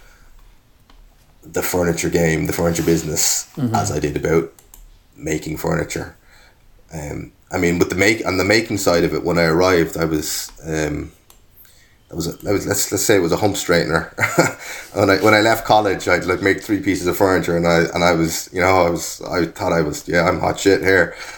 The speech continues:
Speaker 1: And then, and I, and I, and I got into, into Joe's, and it was like, "Nope, you're just shit." <laughs> So, uh, I, I, I spent probably the first year, I'd say, sanding, um, and, uh,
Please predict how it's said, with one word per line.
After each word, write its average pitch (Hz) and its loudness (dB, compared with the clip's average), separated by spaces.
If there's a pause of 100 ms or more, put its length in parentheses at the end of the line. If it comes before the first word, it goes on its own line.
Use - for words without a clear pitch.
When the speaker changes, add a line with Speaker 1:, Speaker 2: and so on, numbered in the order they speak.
(160)
Speaker 1:
And 87 4
then, 85 4 (100)
and 82 0
I, 73 2 (140)
and 87 2
I, 87 2 (120)
and 87 4
I 87 4
got 90 2
into, 85 0
into 85 -8
Joe's, 90 0
and 82 -2
it 80 -2
was 78 -6
like, 85 2
"Nope, 110 -2
you're 78 -4
just 87 -2
shit." - -4
<laughs> - -10 (920)
So, 180 6
uh, 123 2 (560)
I, 107 2
I, 117 -2 (120)
I 110 4
spent 127 2
probably 104 2
the 95 -2
first 104 2
year, 101 4
I'd 95 -2
say, 90 2
sanding, 90 0 (520)
um, 156 -4 (500)
and, 78 -2
uh, 73 0